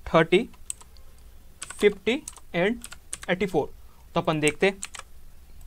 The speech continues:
यही आउटपुट आ रहा है। तो यहाँ पे मैंने कराएगा not index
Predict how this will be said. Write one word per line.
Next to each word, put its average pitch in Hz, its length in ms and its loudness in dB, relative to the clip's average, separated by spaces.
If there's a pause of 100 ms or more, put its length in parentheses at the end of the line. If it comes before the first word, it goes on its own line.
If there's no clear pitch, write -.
(140)
यही 160 120 8
आउटपुट 180 320 8
आ 180 60 12
रहा 185 160 8
है। 202 200 0 (1400)
तो 170 60 4
यहाँ 165 120 6
पे 180 80 2
मैंने 170 160 6
कराएगा 151 420 6 (260)
not 175 300 8 (1500)
index 175 340 4